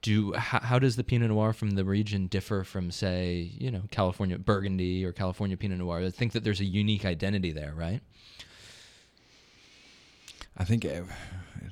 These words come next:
Speaker 2: every region has its unique identity for, uh, each single grape variety. I would never,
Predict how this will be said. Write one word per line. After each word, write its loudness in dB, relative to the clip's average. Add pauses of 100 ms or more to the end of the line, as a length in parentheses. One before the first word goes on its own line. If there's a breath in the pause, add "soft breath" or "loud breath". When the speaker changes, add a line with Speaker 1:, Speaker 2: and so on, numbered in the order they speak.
(160)
Speaker 2:
every 4
region 4
has 4
its -6
unique 0
identity 0
for, -4
uh, -4 (240)
each -4
single 0
grape -2
variety. -4
I -4
would -4
never, 2